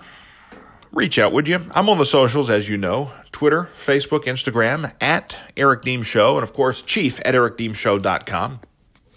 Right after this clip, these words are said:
We're also following, just so you know, the George Floyd, uh,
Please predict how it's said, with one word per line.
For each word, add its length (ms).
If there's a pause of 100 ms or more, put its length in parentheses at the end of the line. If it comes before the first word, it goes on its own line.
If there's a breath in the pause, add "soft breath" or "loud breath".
(1040 loud breath)
We're 140
also 280
following, 440
just 180
so 80
you 140
know, 220
the 100
George 380
Floyd, 600
uh, 520